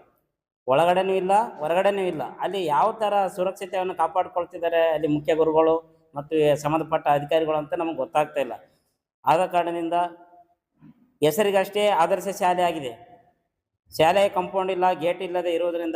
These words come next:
ಟ್ರ್ಯಾಕ್ಟರ್ ದನಕರುಗಳು ಒಳಗಡೆ ನುಗ್ಗುತ್ತಿವೆ. ವಿದ್ಯುತ್ ಸ್ವಿಚ್ ಬೋರ್ಡ್‌ಗಳು ಅಂತ ಹೇಳ್ತೀವಿ, ಆ ಬೋರ್ಡ್‌ಗಳಂತೂ ಮೊದಲೇ ಇಲ್ಲ, ಒಡೆದು ಹೋಗಿದ್ದಾವೆ. ಯಾವುದೇ ತರಗತಿಯಲ್ಲೂ ಫ್ಯಾನ್ ಇರುವುದಿಲ್ಲ, ಮಕ್ಕಳಿಗೆ ಫ್ಯಾನ್ ಅನ್ನೋದು ಇಲ್ಲೇ ಇಲ್ಲ. ದನ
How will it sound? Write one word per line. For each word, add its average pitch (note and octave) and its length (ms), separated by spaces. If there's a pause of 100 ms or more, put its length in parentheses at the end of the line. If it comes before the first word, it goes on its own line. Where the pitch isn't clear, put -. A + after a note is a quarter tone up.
ಟ್ರ್ಯಾಕ್ಟರ್ E3 480
ದನಕರುಗಳು D#3+ 520
ಒಳಗಡೆ D#3 320
ನುಗ್ಗುತ್ತಿವೆ. D#3 760 (180)
ವಿದ್ಯುತ್ F3+ 320
ಸ್ವಿಚ್ F#3+ 220
ಬೋರ್ಡ್‌ಗಳು F#3+ 380
ಅಂತ F3+ 180
ಹೇಳ್ತೀವಿ, E3 280
ಆ C#3 180
ಬೋರ್ಡ್‌ಗಳಂತೂ F3 680
ಮೊದಲೇ D#3 360
ಇಲ್ಲ, C3 140 (640)
ಒಡೆದು F#3 300
ಹೋಗಿದ್ದಾವೆ. F3 480 (500)
ಯಾವುದೇ F#3+ 320
ತರಗತಿಯಲ್ಲೂ G3 640
ಫ್ಯಾನ್ G3 300
ಇರುವುದಿಲ್ಲ, F#3+ 400 (140)
ಮಕ್ಕಳಿಗೆ G3 420
ಫ್ಯಾನ್ E3+ 340
ಅನ್ನೋದು F#3+ 260
ಇಲ್ಲೇ F3+ 320
ಇಲ್ಲ. E3+ 180 (1800)
ದನ E3 160